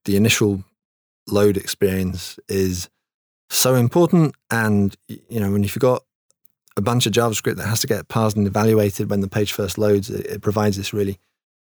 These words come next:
bad experience. And so I started thinking that there must be a way that I can deliver these applications without also having to deliver a library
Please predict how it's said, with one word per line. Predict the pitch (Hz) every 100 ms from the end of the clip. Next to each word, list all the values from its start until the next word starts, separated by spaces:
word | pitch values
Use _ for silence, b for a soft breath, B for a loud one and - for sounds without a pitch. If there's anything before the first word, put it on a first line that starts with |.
| _
bad | - 98
experience. | - - - 101 98 90
And | - 104
so | 123
I |
started | 120 - 151
thinking | 139 143 139 120 113 -
that | 117 -
there | 123
must | 139 151 -
be | 151
a |
way | 127 120 120 107 101 - _ _ _
that | 107 104 - -
I | 113
can | - 120 107 104
deliver | 101 110 127 156
these | 143 117
applications | 123 - 110 120 117 - 98 95 _ _ _
without | 110 123 143 -
also | - 139 131 131
having | 113 123 117 117
to | -
deliver | 113 110 110 104 104 95 - _ _ -
a |
library | 104 104 117 113 107 101